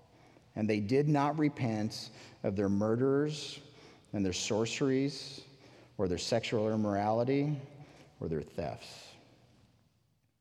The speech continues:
Well, there's a pleasant passage. Rev-, Revelation is, it's, it's very hard.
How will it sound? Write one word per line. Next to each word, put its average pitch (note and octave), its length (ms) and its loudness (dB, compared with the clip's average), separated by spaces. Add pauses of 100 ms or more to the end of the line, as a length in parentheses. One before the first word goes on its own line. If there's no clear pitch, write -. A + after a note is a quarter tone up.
(640)
Well, B2 80 4
there's F#3 200 8
a C3 40 -2
pleasant G#2+ 360 2
passage. G2+ 480 -2 (1500)
Rev-, D3+ 380 6
Revelation B2 920 2
is, G2+ 300 -2
it's, - 340 -4 (300)
it's D#3+ 160 -4
very B2+ 360 4
hard. E2 340 -2